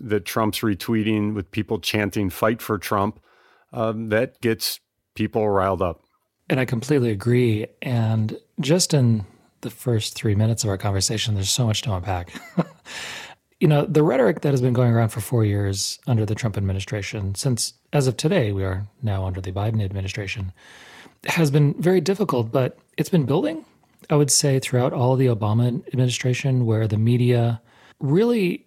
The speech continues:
Speaker 2: took sides. <laughs> And I don't know if that's a simplistic perspective, but if you then go on to the W administration, again, the media took sides. And would you say, when did,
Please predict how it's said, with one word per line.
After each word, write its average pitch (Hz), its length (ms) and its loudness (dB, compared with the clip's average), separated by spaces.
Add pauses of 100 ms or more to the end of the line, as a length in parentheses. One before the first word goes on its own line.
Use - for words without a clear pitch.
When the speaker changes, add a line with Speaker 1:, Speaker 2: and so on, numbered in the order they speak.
(100)
Speaker 2:
took 170 260 0
sides. 160 920 -2 (200)
<laughs> - 120 -8 (380)
And 131 100 2
I 131 40 2
don't 139 100 2
know 143 60 2
if 139 80 -2
that's - 180 -4
a 123 60 -2
simplistic 123 540 -2
perspective, 143 680 -2 (540)
but 135 300 0 (380)
if 131 100 -2
you 143 120 4
then 139 260 4
go 120 260 4
on 110 180 2
to 113 140 -2
the 104 80 0
W 151 280 4
administration, 104 680 0
again, 104 180 0
the 107 80 2
media 110 440 2 (140)
took - 240 -8
sides. 120 580 0 (520)
And 131 440 2 (720)
would 156 160 4
you 196 80 2
say, 185 280 2
when 240 680 0
did, 196 300 0